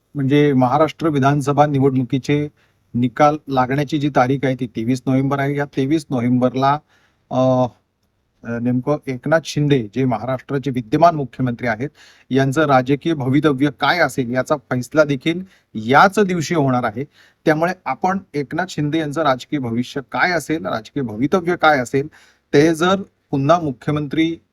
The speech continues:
अ, झाले नाहीत, तर ते काय करू शकतात, याचा आपण एक थोडक्यात,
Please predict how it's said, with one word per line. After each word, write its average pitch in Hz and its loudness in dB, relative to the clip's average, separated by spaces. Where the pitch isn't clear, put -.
अ, 127 -4
झाले 127 0
नाहीत, 156 2
तर 269 6
ते 240 2
काय 214 6
करू 185 -2
शकतात, 131 -2
याचा 160 2
आपण 202 4
एक 202 0
थोडक्यात, 190 0